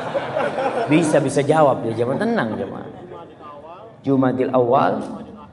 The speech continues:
Jumadil Akhir, Rajab, Sya'ban, Ramadan, Syawal, Dzulqa'dah,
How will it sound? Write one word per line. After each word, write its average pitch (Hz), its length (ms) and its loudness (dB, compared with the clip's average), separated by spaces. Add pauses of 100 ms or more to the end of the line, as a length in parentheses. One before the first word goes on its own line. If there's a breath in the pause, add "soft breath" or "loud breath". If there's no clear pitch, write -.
(220)
Jumadil 120 320 -4
Akhir, 131 400 -2 (500)
Rajab, 117 440 0 (520)
Sya'ban, 165 600 -2 (1400)
Ramadan, 123 480 0 (720)
Syawal, 127 640 -2 (2250)
Dzulqa'dah, 139 580 0